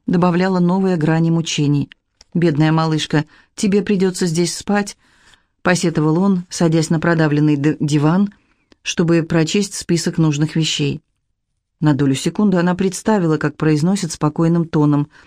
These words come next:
«Вообще-то, меня на нем изнасиловали». Оставаться с ним в этой комнате было невыносимо.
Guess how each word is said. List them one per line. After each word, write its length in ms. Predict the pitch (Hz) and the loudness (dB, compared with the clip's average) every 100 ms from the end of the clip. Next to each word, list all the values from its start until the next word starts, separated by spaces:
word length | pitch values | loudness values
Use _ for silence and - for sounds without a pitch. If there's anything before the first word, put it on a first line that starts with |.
| _ - - | _ -20 -6
«Вообще-то, 600 | 165 165 - 196 220 220 214 - - | -2 0 0 0 2 0 -2 -6 2
меня 280 | 175 165 | 4 4
на 100 | 160 | 4
нем 220 | 165 175 175 | 2 2 2
изнасиловали». 800 | 180 202 - 247 160 143 139 - _ _ _ _ _ | 2 0 0 0 0 -2 -4 -8 _ _ _ _ _
Оставаться 560 | 156 - 175 165 160 156 | -8 -4 0 0 0 -4
с 80 | - | 0
ним 160 | 160 | 0
в 20 | 151 | 0
этой 200 | 160 156 | -2 -2
комнате 360 | 202 180 151 | 0 0 0
было 200 | 147 151 | 0 2
невыносимо. 760 | 156 160 165 165 - 151 147 | 2 2 0 -2 -4 -2 -2